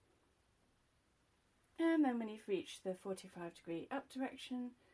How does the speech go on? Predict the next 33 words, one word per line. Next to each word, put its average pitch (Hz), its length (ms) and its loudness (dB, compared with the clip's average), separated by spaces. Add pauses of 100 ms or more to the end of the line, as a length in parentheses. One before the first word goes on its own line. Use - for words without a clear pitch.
(200)
then 190 120 0
you 185 80 -2 (120)
come 185 100 -4
back - 240 -10
down 190 460 2 (1600)
so - 180 -10 (160)
that - 300 -8 (260)
you 170 100 0
end 226 220 4
up 175 220 0 (500)
with - 120 -16
your 160 240 -6
arms 170 400 -2
straight - 380 -4
out 160 240 -10
in 170 140 -8
front - 400 -8 (180)
of - 100 -18
your 151 100 -10
body. 156 400 -8 (1000)
And 320 160 4
then 285 160 6
just 262 360 -4 (240)
rest - 260 0
a 180 40 -2
moment 165 440 0
with 165 140 -16
your 165 100 -6
left 160 240 -12
hand 147 320 -12
on 151 80 -14
your 143 100 -16
right 139 240 -16